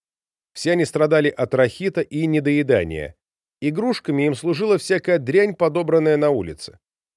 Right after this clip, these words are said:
Я сидела, читала, прислушивалась и смотрела в окно, то задаваясь вопросом, что со мной сделает комиссия,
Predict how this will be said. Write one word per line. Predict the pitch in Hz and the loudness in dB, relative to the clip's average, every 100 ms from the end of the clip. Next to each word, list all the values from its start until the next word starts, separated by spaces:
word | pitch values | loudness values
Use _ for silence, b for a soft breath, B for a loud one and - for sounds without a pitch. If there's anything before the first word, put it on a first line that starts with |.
| _ _ _ _ _ _ _ _ _ - | _ _ _ _ _ _ _ _ _ -16
Я | 98 135 | 0 0
сидела, | 123 135 92 120 175 170 160 | 0 -4 -4 0 0 0 -2
читала, | - 147 - 135 147 156 156 147 _ _ _ _ _ | -4 -4 -2 2 4 4 2 -4 _ _ _ _ _
прислушивалась | 120 139 - 117 147 151 156 143 139 - - _ - | -4 -4 -4 -2 -2 -2 -2 -2 -4 -8 -20 _ -12
и | 123 | -6
смотрела | 131 143 202 220 208 | 0 2 4 4 2
в | 214 | 0
окно, | 202 117 87 71 _ _ _ _ _ _ | -2 -4 -6 -6 _ _ _ _ _ _
то | 160 | 0
задаваясь | 139 165 180 165 | 2 4 4 4
вопросом, | 165 170 185 175 170 151 | 4 2 2 2 2 -2
что | 123 - 175 | -4 -4 -2
со | - | 0
мной | 135 135 | 0 -2
сделает | 107 120 147 139 120 | -2 0 2 2 0
комиссия, | 151 185 233 - 110 85 | -2 -2 -4 -4 -4 -4